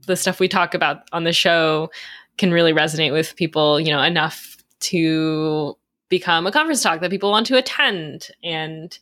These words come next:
I also really like that a lot of the topics we've gotten into in the past fifty episodes when we've taken over the show have been a bit more evergreen and just about, you know, the software development experience,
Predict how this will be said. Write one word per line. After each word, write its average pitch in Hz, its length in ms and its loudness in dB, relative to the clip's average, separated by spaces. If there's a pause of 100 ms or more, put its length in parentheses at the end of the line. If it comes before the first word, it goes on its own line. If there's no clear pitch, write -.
I 208 80 2
also 302 260 4
really 185 220 4
like 160 320 0
that 160 320 0
a 170 60 -2
lot 175 200 4
of - 460 -4
the - 80 -8
topics 170 340 -2
we've 185 140 4
gotten 185 240 2
into 160 580 2
in 170 200 0
the 156 280 2
past - 460 -4
fifty 160 280 0
episodes 156 540 0
when 151 80 -4
we've 151 220 -2
taken 160 260 -4
over 156 140 0
the 156 80 0
show 156 440 0
have - 300 -8
been 175 580 2 (180)
a 202 60 2
bit 202 200 0
more 202 100 4
evergreen 160 460 2
and 151 100 0
just 156 240 -2
about, 151 400 0
you 165 80 -6
know, 147 160 -4
the 160 120 -2
software 160 380 0
development 151 480 0
experience, 151 640 0